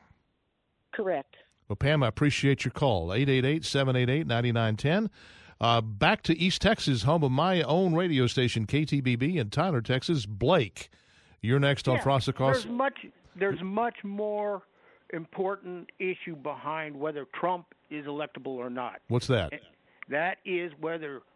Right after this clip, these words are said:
Speaker 3: the public, we the citizen, have a representative government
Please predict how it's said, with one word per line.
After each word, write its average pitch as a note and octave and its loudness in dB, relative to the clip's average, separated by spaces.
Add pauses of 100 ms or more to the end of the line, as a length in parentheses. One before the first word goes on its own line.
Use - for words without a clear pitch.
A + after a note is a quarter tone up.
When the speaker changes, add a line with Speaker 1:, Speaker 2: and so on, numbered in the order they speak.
(120)
Speaker 3:
the C3 -8
public, G3 -6
we F3+ -6
the G3 -8
citizen, F#3+ -10
have D#3+ -8
a D3 -10
representative F3 -6
government D#3+ -4